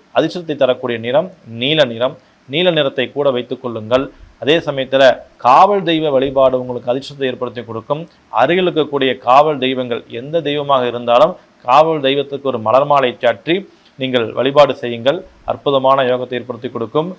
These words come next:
முடிந்தால் சித்திரை மாதம் குலதெய்வம் கோயிலுக்கு சென்று அமாவாசை என்றோ பௌர்ணமி என்றோ வழிபாடு செய்யுங்கள்.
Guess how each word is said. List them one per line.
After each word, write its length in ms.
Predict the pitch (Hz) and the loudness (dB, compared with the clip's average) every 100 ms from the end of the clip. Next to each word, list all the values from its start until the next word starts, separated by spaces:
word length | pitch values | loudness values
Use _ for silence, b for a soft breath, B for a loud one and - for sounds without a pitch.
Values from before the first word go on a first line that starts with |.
| b _ | b _
முடிந்தால் 480 | 127 160 165 170 165 | -2 -2 0 -2 -2
சித்திரை 360 | 139 - 160 | -6 -2 -2
மாதம் 320 | 147 135 131 123 | 0 0 0 -2
குலதெய்வம் 300 | 139 160 156 | -4 -2 -4
கோயிலுக்கு 340 | 139 127 123 113 | -4 -4 -6 -8
சென்று 420 | 127 127 143 180 _ _ | -8 -6 -6 -8 _ _
அமாவாசை 520 | 120 139 147 135 131 | -2 2 4 4 0
என்றோ 360 | 120 120 147 180 - _ | -4 0 0 0 -8 _
பௌர்ணமி 340 | 131 147 143 135 | -2 -2 -2 -6
என்றோ 200 | 123 143 | -2 0
வழிபாடு 380 | 123 131 127 | 0 0 -2
செய்யுங்கள். 500 | 123 117 113 127 175 | -2 -8 0 0 0